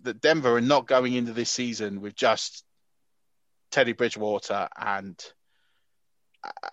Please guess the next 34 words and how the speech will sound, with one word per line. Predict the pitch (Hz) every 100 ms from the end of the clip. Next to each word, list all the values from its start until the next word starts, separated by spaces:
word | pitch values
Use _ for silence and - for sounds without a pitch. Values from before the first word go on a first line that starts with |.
| -
and | 127
Drew | 110 110
Lock. | 107 - - -
I | 147
just | 160
don't | 180 147
see | - 135 135
that. | 104 - -
I | 131
don't | 180 175
think | 185 156
you | 156
pass | - 156 139
up | 160 -
at | 131
nine | 131 143 123 113
a |
quarterback, | 107 - 120 - - 101 - _ _ _ _ _ _ _ _ -
given | 147
the | 147
fact | 139 135
that | 135 - _
you | - 131
could | - 123
realistically | 139 175 156 - 131 120
not | 120 135
have | 127
a | 113
quarterback | - 113 101 101
on | 117
your | 107
roster | 104 113 -
next | 98 - -
year | 107